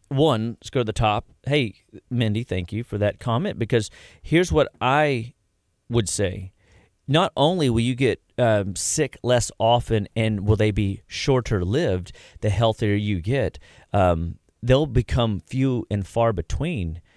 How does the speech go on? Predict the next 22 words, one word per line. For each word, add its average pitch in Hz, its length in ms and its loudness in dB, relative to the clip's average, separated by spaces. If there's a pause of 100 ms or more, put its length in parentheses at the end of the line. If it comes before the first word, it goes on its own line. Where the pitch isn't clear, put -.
(320)
if 220 200 6
you 104 120 -2
get 90 180 -2
sick. - 380 -6 (240)
It's 139 180 2
like 165 160 0
your, 131 220 0 (240)
your 123 140 0
tolerance 147 840 2
goes 98 220 2
up. 92 100 0
Now, 135 240 0 (300)
don't 156 160 4
get 165 80 2
me 151 80 2
wrong, 135 560 2 (200)
you're 127 160 2
s-, - 180 -6 (160)
what 135 200 4
I - 20 4
also 139 360 2
find 107 520 -2